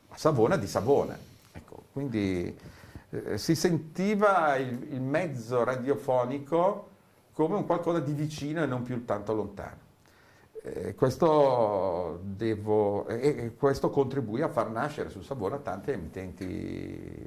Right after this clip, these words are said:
libere. Eh, a Savona ce n'erano quattro o cinque, compresa Radio Savona Libera, che poi diventò, mi pare nel marzo del,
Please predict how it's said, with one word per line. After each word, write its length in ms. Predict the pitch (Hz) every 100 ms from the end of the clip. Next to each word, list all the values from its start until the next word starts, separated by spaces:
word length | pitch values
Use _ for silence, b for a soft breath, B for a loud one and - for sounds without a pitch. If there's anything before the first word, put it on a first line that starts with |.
| -
libere. 500 | 90 156 113 - - - B B B B B B B -
Eh, 160 | - -
a 380 | 57 65 62
Savona 380 | - - 87 104
ce 140 | - 82
n'erano 300 | 85 82 82
quattro 300 | 82 - 76
o 20 |
cinque, 580 | - 123 95 - - - - _ _ - 92
compresa 760 | 90 85 82 85 98 123 113 -
Radio 200 | 90 80
Savona 340 | 90 87 107
Libera, 280 | 127 117 131
che 100 | -
poi 260 | - 131
diventò, 800 | 95 113 143 143 143 110 143 - B B B B -
mi 100 | 95
pare 280 | - 120 101
nel 180 | 98
marzo 420 | 98 123 120 - 92
del, 160 | 95